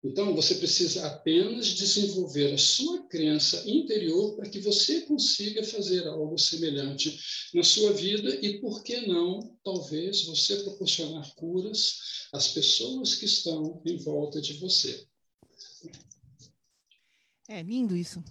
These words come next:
Speaker 2: Lindo, lindo, lindo. E, e a gente fala isso também, né? Que as pessoas acreditam que tem que ver pra crer. E é totalmente oposto. A gente precisa crer pra ver.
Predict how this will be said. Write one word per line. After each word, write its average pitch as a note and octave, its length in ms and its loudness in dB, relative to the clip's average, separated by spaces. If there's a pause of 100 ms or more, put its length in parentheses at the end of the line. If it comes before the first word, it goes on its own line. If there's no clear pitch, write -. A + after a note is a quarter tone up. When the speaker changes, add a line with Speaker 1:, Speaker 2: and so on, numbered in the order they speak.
(160)
Speaker 2:
Lindo, A3+ 380 -2
lindo, A3 260 -2
lindo. G#3 340 -4
E, A3+ 480 -2
e A3 480 0 (600)
a F#3 80 -2
gente G#3+ 220 -2
fala G#3 260 0
isso G3+ 140 -6
também, F#3 260 -2
né? E3+ 220 -4
Que G3+ 340 -8
as F3 340 2
pessoas G#3+ 380 -2
acreditam G#3+ 580 -2 (280)
que A3 100 -6
tem B3+ 220 0
que B3+ 160 0
ver A#3 300 0
pra C#4+ 200 0
crer. G3+ 380 -2 (360)
E G3+ 80 -2
é G3+ 40 0
totalmente A#3+ 400 -2
oposto. F#3 400 -2
A - 20 -4
gente F3+ 160 -4
precisa - 180 -2 (140)
crer C4+ 300 0 (480)
pra G3 160 2
ver. D3+ 280 -8